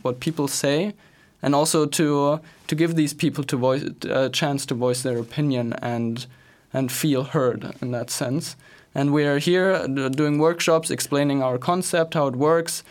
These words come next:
sharing what we've learned already in the past years of doing these campaigns, O C D T campaigns, and also discussing with the participants of our workshop how we can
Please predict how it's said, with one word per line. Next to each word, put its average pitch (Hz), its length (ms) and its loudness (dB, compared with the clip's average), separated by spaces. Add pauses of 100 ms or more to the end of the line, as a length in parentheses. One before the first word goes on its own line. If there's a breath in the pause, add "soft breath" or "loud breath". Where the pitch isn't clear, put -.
(160 loud breath)
sharing 151 520 2
what 135 180 0
we've 131 180 0
learned 165 420 0 (140)
already 160 380 2
in 143 180 0
the 135 80 -2
past 143 540 -2 (280 soft breath)
years 165 360 0
of 143 180 -2
doing 151 400 2
these 135 320 2
campaigns, 165 640 -2
O 156 100 0
C 156 140 -2
D 139 120 0
T 147 200 -2
campaigns, 156 840 -4 (500 loud breath)
and 147 260 2
also 143 500 4
discussing 170 560 0
with 143 140 -2
the 127 80 -4
participants 147 640 -4
of 123 100 -4
our 127 160 2
workshop 131 540 -2 (380 loud breath)
how 147 200 4
we 151 160 2
can 139 500 0